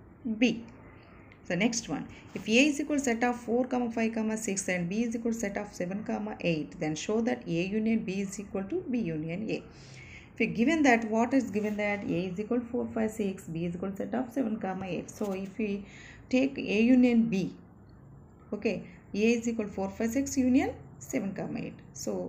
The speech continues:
what are the total elements in this A union B? Four, comma, five, comma, six, comma, seven, comma, eight. Then,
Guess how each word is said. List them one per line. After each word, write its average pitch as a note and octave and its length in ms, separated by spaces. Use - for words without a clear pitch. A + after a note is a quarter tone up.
what G#3+ 180
are B3 100
the A3+ 80
total G#3+ 320
elements G#3 340
in G3+ 180
this G3+ 140
A F3+ 200
union F3+ 240
B? F3 320
Four, F#3+ 140
comma, F3 300
five, F#3 220
comma, F3+ 260
six, - 240
comma, E3 180
seven, D#3+ 300
comma, F3+ 240
eight. - 260
Then, G#3+ 240